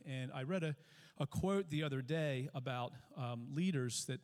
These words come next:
leaders stretch with challenges. Leaders stretch with challenges and don't shrink back from, from challenges, and I thought of you because I thought of the fact that when you started here, um, you have an M B A,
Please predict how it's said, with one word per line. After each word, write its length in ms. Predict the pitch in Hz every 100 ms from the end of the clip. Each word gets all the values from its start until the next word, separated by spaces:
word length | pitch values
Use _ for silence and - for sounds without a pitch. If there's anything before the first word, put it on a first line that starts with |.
| _ - - - _
leaders 420 | 135 190 175 160
stretch 640 | - - - 160 160 156
with 200 | 151 135
challenges. 1080 | - - 135 135 123 107 - - - - - - - -
Leaders 360 | 135 165 156 135
stretch 480 | - - 147 147
with 160 | - 131
challenges 920 | - 135 131 135 127 113 120 139 - - - - - 127
and 80 |
don't 220 | 123 139 -
shrink 360 | - 143 120
back 280 | - 131 127 -
from, 380 | - 120 117 - -
from 100 | 120
challenges, 640 | - 135 123 123 117 107
and 80 | 120
I 60 |
thought 320 | 117 - 131 120
of 80 |
you 320 | 120 127 120 110
because 400 | 131 - 123 113 - - - - -
I 20 |
thought 220 | 151 196
of 100 | 190
the 60 | 143
fact 280 | 180 170 -
that 180 | 143 135
when 140 | 139
you 60 | 143
started 480 | - 175 190 196 120
here, 400 | 135 123 123 123 - - - -
um, 260 | 123 120 127
you 60 |
have 100 | 135
an 60 | 135
M 160 | 147
B 220 | 170 180 135
A, 260 | 120 143